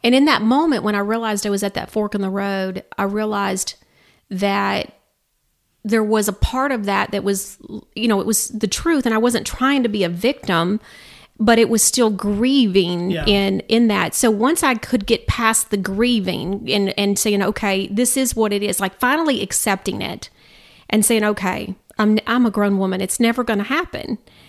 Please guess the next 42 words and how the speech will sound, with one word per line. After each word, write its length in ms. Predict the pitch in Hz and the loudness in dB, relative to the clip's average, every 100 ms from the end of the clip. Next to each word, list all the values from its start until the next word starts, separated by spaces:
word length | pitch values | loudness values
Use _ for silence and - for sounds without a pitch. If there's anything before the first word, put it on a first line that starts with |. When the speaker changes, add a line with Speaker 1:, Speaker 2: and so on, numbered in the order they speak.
| - _ | -20 _
Speaker 1:
You 120 | 233 | 2
know, 260 | 208 196 214 - | 4 2 -2 -2
then, 560 | 214 233 220 220 220 - - | 2 2 4 2 -2 -6 -2
um, 420 | 220 208 196 202 - | 0 2 2 0 2
I'm 180 | 233 | 4
never 240 | 247 262 277 | 4 4 2
gonna 220 | 262 233 | 2 0
have 420 | - 254 262 247 | -2 0 2 2
the 60 | 233 | 0
parents 400 | 220 226 226 - | 2 2 2 0
that 80 | - | 0
come 160 | 240 | 2
to 60 | 214 | 2
the 80 | 202 | 2
birthday 320 | 220 233 214 | 0 0 -2
parties 440 | 220 208 202 196 | 0 0 0 -2
and 80 | 202 | -2
all. 80 | 202 | 0
Speaker 2:
Yeah. 260 | 175 147 135 - | 0 -2 -6 -10
Speaker 1:
So 720 | - - 247 233 226 226 - - _ | -2 4 4 4 4 0 -2 -8 _
it, 280 | 240 - - - | 0 0 -6 -6
I, 540 | 240 247 247 247 233 | -4 -2 -2 -2 0
it, 160 | - 254 | 0 2
and 320 | 277 269 233 | 4 4 2
the 160 | 247 - | 0 0
other 220 | 277 320 | 2 0
thing 220 | 277 240 | 0 -2
too 240 | 226 254 233 | -2 -2 0
was 260 | 208 214 | 0 -2
I 140 | - 226 | -2 0
had 240 | 233 214 | 0 -2
by 200 | 214 208 | 0 -2
then 440 | 202 226 247 214 208 | 0 0 2 0 0
also 340 | 208 226 - 220 | -2 0 0 0
experienced 640 | - - 226 208 202 196 | -2 -2 0 0 -2 -2
my 140 | 208 190 | -2 -4
parents 560 | - 208 208 202 - - - | -2 0 0 -2 -6 -8 -2
not 260 | 208 214 | -2 -2
caring 300 | - 214 202 | -2 0 0
about 200 | 190 185 | -2 -4
my 120 | 170 | -6
children. 580 | 165 - 165 - - 208 | -6 -4 -4 -6 -10 -10